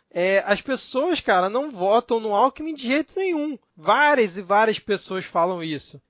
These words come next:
E assim, se você parar pra pensar, o Alckmin, pô, foi governador do estado de São Paulo, apesar de todos os escândalos lá em São Paulo, do metrô, da merenda e tal,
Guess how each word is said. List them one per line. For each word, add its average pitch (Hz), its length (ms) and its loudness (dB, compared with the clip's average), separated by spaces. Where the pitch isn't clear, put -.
E 226 220 -2
assim, 262 400 0
se - 100 -16
você 202 320 -2
parar 208 480 4
pra 190 180 0
pensar, 190 720 2
o 202 180 0
Alckmin, 175 440 4
pô, 170 260 -4
foi 170 280 -4
governador 170 580 -4
do 180 60 -10
estado 170 400 -2
de - 80 -18
São 233 220 -6
Paulo, 208 540 4
apesar 196 520 2
de 196 160 -8
todos 247 680 4
os 202 160 -12
escândalos 190 760 -2
lá 180 160 0
em 190 40 -4
São 175 240 -8
Paulo, 175 480 6
do 147 120 -10
metrô, 185 640 4
da 160 140 2
merenda 165 540 -4
e 165 40 -8
tal, 185 260 2